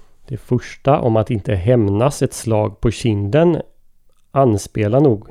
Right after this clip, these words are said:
troligen på den lidande tjänaren i Jesaja femtio, vers sex. I det andra fallet säger Jesus att man ska avstå också de mer värdefulla kläderna om någon begär de mindre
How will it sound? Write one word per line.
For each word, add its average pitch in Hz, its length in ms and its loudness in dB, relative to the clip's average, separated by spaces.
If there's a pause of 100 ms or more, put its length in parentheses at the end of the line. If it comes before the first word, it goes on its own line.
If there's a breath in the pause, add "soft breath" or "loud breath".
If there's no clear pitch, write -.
(140)
troligen 104 480 0
på 113 140 -2
den 101 220 -2
lidande 101 540 -2
tjänaren 120 840 2
i 110 160 2
Jesaja 101 640 -2 (160)
femtio, 98 600 -8 (360)
vers - 260 -12
sex. - 460 -12 (1600 soft breath)
I - 140 -6
det 120 120 2
andra 127 340 4
fallet 139 340 2
säger 120 240 4
Jesus 117 320 2
att 117 140 0
man 117 120 2
ska - 160 -2
avstå 107 440 0
också 110 380 -4
de 104 220 0
mer 104 200 0
värdefulla 104 800 -2
kläderna 127 680 2 (140)
om 117 140 0
någon 107 540 -2
begär 107 300 0
de 113 220 0
mindre 107 500 0